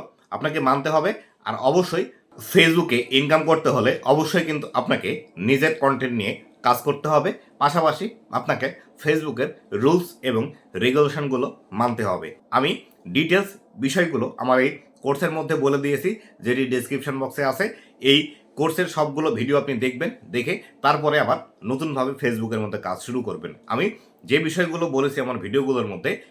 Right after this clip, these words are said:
এই বিষয়গুলো মেনে যদি আপনি Facebook-এর মধ্যে আগামী তিন মাস কাজ করেন, তাহলে সেই ক্ষেত্রে আপনি Facebook থেকে ইনকাম জেনারেট করতে পারবেন। আর আপনার যদি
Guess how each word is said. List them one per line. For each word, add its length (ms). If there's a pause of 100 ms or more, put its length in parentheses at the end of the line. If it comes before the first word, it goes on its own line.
(180)
এই 140
বিষয়গুলো 340 (100)
মেনে 240
যদি 180
আপনি 140 (360)
Facebook-এর 460
মধ্যে 160 (340)
আগামী 240 (380)
তিন 220
মাস 120 (120)
কাজ 100 (100)
করেন, 180 (180)
তাহলে 220
সেই 140
ক্ষেত্রে 260
আপনি 140 (340)
Facebook 380
থেকে 140 (380)
ইনকাম 240 (220)
জেনারেট 320
করতে 200 (280)
পারবেন। 280 (260)
আর 140
আপনার 240
যদি 140